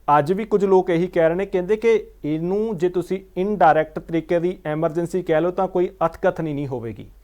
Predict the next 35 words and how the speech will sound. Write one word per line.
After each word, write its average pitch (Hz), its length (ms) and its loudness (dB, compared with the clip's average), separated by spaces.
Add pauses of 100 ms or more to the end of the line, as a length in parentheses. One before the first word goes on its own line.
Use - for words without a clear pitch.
(480)
ਅੱਜ 156 140 0
ਵੀ 202 160 -2
ਕਹਿੰਦੇ 202 300 2
ਕਿ 214 120 2
ਜਿਹੜੇ 175 280 0
ਲੋਕ 185 480 2 (340)
ਸੱਚੀ 190 340 0
ਆਵਾਜ਼ 175 280 4
ਬੁਲੰਦ 165 280 0
ਕਰਨ 180 200 0
ਦੀ 180 100 2
ਕੋਸ਼ਿਸ਼ 175 420 -4
ਕਰਦੇ 170 320 0
ਨੇ, 202 200 -4 (140)
ਉਹਨਾਂ 170 240 -2
ਨੂੰ 202 200 -4
ਇਸੇ 156 240 -2
ਤਰੀਕੇ 170 320 -4
ਨਾਲ 175 160 0
ਭਾਜਪਾ 165 600 0
ਟਾਰਗੇਟ 156 500 0
ਕਰ 139 200 -2
ਰਹੀ 156 120 -2
ਹੈ। 190 60 -2
ਤੇ 196 100 -4 (140)
ਅੱਜ 170 220 0
ਆਮ 165 220 2
ਆਦਮੀ 185 180 0
ਪਾਰਟੀ 185 340 2
ਨੇ 226 140 -6
ਖਾਸ 170 320 2
ਕਰਕੇ 196 280 0
ਵੱਖ-ਵੱਖ 160 560 0
ਥਾਵਾਂ 165 220 -4
ਤੇ 208 180 0